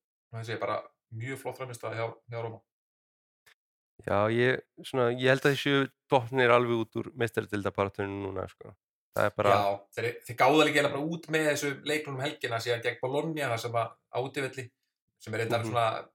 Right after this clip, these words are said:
Speaker 1: lið sem að
Speaker 2: Það
Speaker 1: hefur
Speaker 2: er ekki
Speaker 1: reynst þeim mjög erfiðlega undanfarin ár. Þá
Speaker 2: Já.
Speaker 1: stillt hann bara upp mjög ungu liði og er bara, þú veist, gegn Inter um daginn sett hann inn á nokkra kjúklinga undir lokin og hann er bara að blóðga unga leikmenn og,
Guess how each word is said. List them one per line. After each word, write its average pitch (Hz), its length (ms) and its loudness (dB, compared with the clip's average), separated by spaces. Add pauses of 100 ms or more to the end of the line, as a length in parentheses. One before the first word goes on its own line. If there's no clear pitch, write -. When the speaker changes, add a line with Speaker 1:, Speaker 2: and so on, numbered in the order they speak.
(320)
Speaker 1:
lið 127 200 -2
sem 131 100 -6
að 123 60 -2
Speaker 2:
Það 120 80 2
Speaker 1:
hefur 98 80 4
Speaker 2:
er 101 100 0
ekki 110 100 -6
Speaker 1:
reynst 123 300 -6
þeim 117 160 -2
mjög 147 400 2 (800)
erfiðlega 170 560 2
undanfarin 160 320 -2
ár. 180 160 -4 (800)
Þá - 100 4
Speaker 2:
Já. 123 140 6
Speaker 1:
stillt - 260 -6
hann 127 80 -2
bara 143 160 0
upp - 160 -6 (220)
mjög 139 180 -2
ungu 175 240 -4
liði 147 260 -2
og 113 140 -2
er 113 160 0
bara, 117 440 4 (300)
þú 120 120 -16
veist, - 140 -12
gegn 120 180 0
Inter 131 300 -6
um 123 60 -6
daginn 131 220 0
sett 131 180 -2
hann 131 100 -2
inn 135 140 -6
á 135 60 -6
nokkra 131 240 -8
kjúklinga 139 400 -4
undir 127 140 -6
lokin 131 400 -6
og 101 80 -4
hann 104 140 -4
er 113 100 -4
bara 117 200 4
að - 60 -10
blóðga 131 320 -2
unga 135 180 -4
leikmenn 135 400 -6
og, 110 220 -6